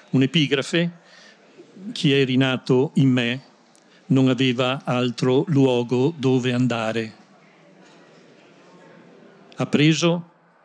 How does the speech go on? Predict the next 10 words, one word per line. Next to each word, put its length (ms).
ciò 260
che 300
era 420
rimasto, 840
ora 440
reclama 760
un'altra 500
opportunità. 840
Sera 320
blu. 240